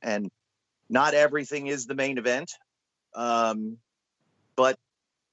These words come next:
every match is standalone. If you, if you took all the matches on this card, uh, they could all main event a show. They could all main event a New Beginning. They could all main event,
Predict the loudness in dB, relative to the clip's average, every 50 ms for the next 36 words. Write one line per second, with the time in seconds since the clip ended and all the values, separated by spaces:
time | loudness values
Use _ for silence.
0 | _ _ -2 -2 0 0 0 -2 0 0 0 0 0 -2 -6 -12 -8 -8 -4 -4
1 | -4 -4 -2 0 0 0 0 0 -2 -2 -4 -6 -8 -8 _ 2 2 2 2 0
2 | -6 -6 -4 -4 -4 -4 -4 -6 -18 -10 -2 0 0 0 0 -4 -18 -20 _ _
3 | _ 4 6 6 6 6 4 2 0 0 -2 -2 -4 -8 -8 -4 -4 -4 -4 -4
4 | -8 -8 -6 -2 -2 0 0 -2 -4 -8 _ _ _ _ _ _ _ _ _ _
5 | _ _ _ _ _ _ _ -2 2 2 4 4 4 2 2 0 0 -2 -4 -2
6 | -2 -2 0 0 2 2 4 6 6 6 4 2 0 -4 -4 -2 -4 -2 0 0
7 | 0 0 -2 -6 -8 -12 -14 _ _ _ _ _ _ _ -4 -2 -2 -2 -2 -4
8 | 0 2 2 2 2 0 -4 -8 -8 -4 0 4 6 6 6 6 4 2 -2 -2
9 | -2 0 0 -2 -2 -2 -8 -14 -8 -6 -4 -4 -4 -4 -8 -10 _ -6 -4 -2
10 | -2 -2 -2 2 2 2 2 2 -2 -4 -4 -4 -4 0 2 4 4 6 6 6
11 | 6 4 2 0 -2 -2 -2 -2 -2 0 0 0 0 0 -4 -8